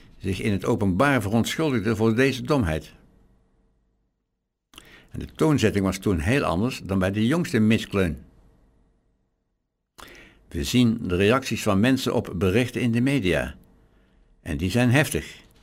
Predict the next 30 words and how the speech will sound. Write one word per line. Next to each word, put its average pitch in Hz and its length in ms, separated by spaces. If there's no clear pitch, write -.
En 82 180
die 76 120
raken 113 380
ons. - 440
Oei, 185 220
oei, 185 240
denk 147 180
je 127 80
dan. 110 260
Reacties 113 560
op 95 120
berichten 101 400
in 98 100
de 80 100
media? 110 680
Maar 64 120
daar 127 200
gaat 101 180
het 80 100
niet 78 180
om. 151 200
Dat 87 140
reisje 101 360
naar 85 120
Griekenland 101 460
was 92 180
gewoon 85 300
geen 110 320
goed 78 200
idee. 110 420